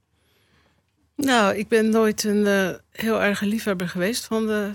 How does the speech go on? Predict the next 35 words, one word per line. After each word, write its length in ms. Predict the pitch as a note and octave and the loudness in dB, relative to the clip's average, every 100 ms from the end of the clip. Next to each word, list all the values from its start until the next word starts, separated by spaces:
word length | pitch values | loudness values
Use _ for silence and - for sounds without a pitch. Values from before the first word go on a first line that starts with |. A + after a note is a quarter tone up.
| - | -6
van 120 | G3+ | -4
de 120 | F#3 | -2
lagere 360 | F#3 F3+ - F#3+ | -2 -4 -6 -10
school. 440 | - F#3+ G#3 A#3 - - - | -8 -6 -6 -10 -16 -20 -12
Ook 140 | F#3 | -8
niet 160 | F#3 E3 | -6 -6
zo 160 | - E3 | -6 -6
van 180 | F3 | -6
de 60 | D#3+ | -6
middelbare 500 | D#3+ F#3+ G3 F#3 G3 | -2 -2 -2 -4 -6
school. 340 | - F#3+ F#3+ | -8 -6 -6
Ik 80 | G#3+ | -6
heb 80 | D3 | -10
het 80 | - | -10
natuurlijk 200 | D#3 F3+ | -8 -8
allemaal 200 | D#3 C#3+ C#3 | -8 -8 -4
braaf 180 | D#3 D#3 | -4 -6
gedaan. 460 | - D#3 E3 A#3 C4+ _ _ - - - - | -10 -8 -6 -6 -8 _ _ -20 -20 -20 -8
Het 100 | - | -4
enige 260 | G3 F#3 | -2 -2
waar 220 | F#3 F#3 F3+ | -2 0 0
ik, 160 | E3 | -4
eh, 140 | - E3 | -6 -6
hele 180 | F3 F#3+ | -6 -8
goede 280 | - G3+ | -6 -2
herinneringen 560 | G3 E3+ F3 F3+ E3 D3 | 0 0 -2 -2 -2 -2
aan 100 | D3+ | -2
heb, 180 | D#3+ - | -4 -6
was 140 | D#3+ | -10
de 60 | - | -8
kleuterschool. 640 | - F3 G#3 F3 - C3 | -6 -6 -6 -10 -10 -10
Dat 160 | - - | -10 -12
vond 200 | G3+ F3 | -12 -12
ik 80 | E3 | -14
fantastisch. 720 | D#3+ - F3+ - - - | -12 -8 -6 -6 -10 -16